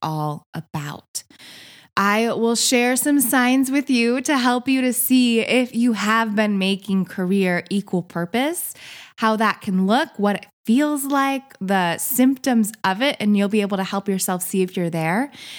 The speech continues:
And then I'll share some steps to help separate the two so that you can have a little more freedom, a little more relief, a little more breathing room in your career, and also in your purpose too.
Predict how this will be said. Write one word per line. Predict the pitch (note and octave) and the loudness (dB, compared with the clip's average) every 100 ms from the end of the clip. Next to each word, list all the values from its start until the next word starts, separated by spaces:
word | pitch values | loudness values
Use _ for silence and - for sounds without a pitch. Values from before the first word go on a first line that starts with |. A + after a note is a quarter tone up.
| - - | -10 0
And | A#3 | 2
then | B3 E4+ | 4 2
I'll | A4 | 0
share | G4 - C4+ C#4 C4+ B3+ A3 - - - | 0 0 0 0 0 -2 -4 -10 -18 -4
some | - B3 | 2 2
steps | A#3 - C4+ C4 - | 2 0 0 -2 -4
to | G#3+ | -4
help | A3 A3 A3 | -2 -2 -2
separate | - - A#3+ B3+ B3+ A3+ G3 - - | -2 0 -2 -2 -2 0 0 -4 -6
the | F#3+ F#3+ | -4 -2
two | - - A#3+ F#3 D3+ G3 B3+ _ _ _ - | 0 0 0 0 0 -4 -8 _ _ _ -8
so | - B3 | 0 0
that | C4+ | 0
you | A3 B3 | 0 -2
can | D#4 C#4 | 0 -2
have | C4+ C#4 | -2 0
a | |
little | A3+ G3+ A#3+ | 0 2 2
more | A#3+ G#3 | 2 0
freedom, | F3+ - F#3+ A3 A#3 A#3+ A#3 | -2 -2 0 2 2 2 0
a | F#3+ | 0
little | F#3+ A3 | 0 2
more | A3 G3+ | 2 2
relief, | E3 D#3 D3+ F3 C4 D#4 | -2 -2 -2 2 2 2
a | A#3+ | -2
little | A#3+ | 0
more | C4+ A#3+ | 2 0
breathing | F3+ F3 F#3+ A3+ B3+ B3+ | -2 0 2 4 4 4
room | B3+ | 2
in | G#3+ G#3 | 2 0
your | G#3 | 0
career, | G3 F#3 E3+ F3 G#3+ C4+ - - - - | -2 -4 -2 0 0 -2 -6 -20 -20 -6
and | A3+ A3+ - | 0 0 0
also | A3 A#3+ - C#4 - | -2 0 0 0 -2
in | G#3 G3+ | 0 2
your | G3+ F#3+ | 2 0
purpose | - E3+ F3+ E3+ F3 - | -4 -8 -6 -6 -4 -4
too. | - D4+ A3 | -2 -2 -2